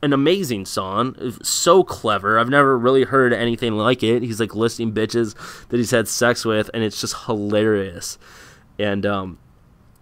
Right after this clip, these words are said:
uh, his other song, Only God Can Judge Me, is just, like, a slapperoni and a half. Um, two very good songs, but the whole rest of his album is super good, too.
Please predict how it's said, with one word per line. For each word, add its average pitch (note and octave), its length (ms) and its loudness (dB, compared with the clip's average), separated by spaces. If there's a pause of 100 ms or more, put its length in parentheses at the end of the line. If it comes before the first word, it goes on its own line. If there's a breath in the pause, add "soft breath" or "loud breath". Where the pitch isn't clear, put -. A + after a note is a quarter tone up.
(240)
uh, G2 220 -2
his G#2 160 -4
other A#2 180 2
song, A#2 320 2
Only A#2+ 280 2
God A2 300 2
Can G#2 140 -6
Judge G2+ 340 0
Me, G2 260 -6
is G#2 140 -4
just, A2 240 -6
like, G#2+ 160 -2
a G#2 80 -8
slapperoni G#2 1080 -2
and F#2+ 120 -14
a G2 40 -12
half. F#2+ 480 -10 (520 soft breath)
Um, F#2 460 -6
two D3 200 2
very A#2+ 240 6
good G#2 180 -2
songs, G2+ 380 -4
but G#2+ 160 -10
the A#2 80 -6
whole C#3 240 0
rest B2 260 2
of G#2+ 60 -6
his G#2 100 -4
album G2 540 -2
is - 340 -8
super G2+ 380 -8
good, F#2 240 -8
too. F2+ 300 -12